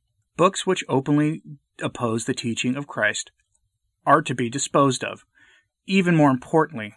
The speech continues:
the eyes and minds of all must be kept from books which do so more stealthily and deceitfully. To recognize such books, as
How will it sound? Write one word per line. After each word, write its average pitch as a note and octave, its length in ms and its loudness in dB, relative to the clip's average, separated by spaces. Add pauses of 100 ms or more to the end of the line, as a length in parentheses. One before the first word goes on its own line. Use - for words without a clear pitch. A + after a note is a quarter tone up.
(100)
the C3 140 -8
eyes D#3+ 280 2
and F3+ 120 -2
minds A#2+ 340 -2
of C3+ 180 -8
all G#2+ 200 -2
must A2 220 -10
be C#3 100 -6
kept - 260 -12
from A#2 240 -8
books B2 400 -2
which - 240 -10
do C#3 180 -2
so B2 240 -2
more A#2 160 0
stealthily A#2 800 -6
and B2 100 -6
deceitfully. C3 640 -6 (580)
To D3 120 -2
recognize C3+ 720 2
such - 360 -4
books, B2+ 500 0 (220)
as D3 440 4